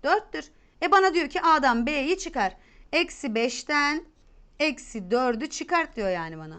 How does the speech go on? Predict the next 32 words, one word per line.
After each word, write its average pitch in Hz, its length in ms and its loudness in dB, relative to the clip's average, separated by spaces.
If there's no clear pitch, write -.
Tamam, 285 460 0
çıkarma 294 320 2
işleminde 226 500 -4
ne 277 40 -2
yapıyordum? 247 500 -2
Birinciye 247 540 2
dokunmuyordum. 294 800 -2
Aradaki 269 440 2
işlemi 196 380 -6
toplama 254 380 -4
yapıp 330 360 -2
ikincinin 330 580 0
işaretini 233 580 0
değiştiriyordum. 160 560 -18
İkisi 359 340 2
farklı 294 340 2
işaretliyse 226 600 -4
de 180 120 -4
toplamada 311 680 2
bunun 330 380 2
mutlak 254 340 -2
değeri 196 200 -4
on 208 220 -4
beş, 175 260 -10
bunun 196 420 -4
dört. 277 380 0
On 330 240 6
beşten 196 420 -2
dört 269 220 -4
çıktı, - 320 -14
on 330 240 2
bir. 370 180 2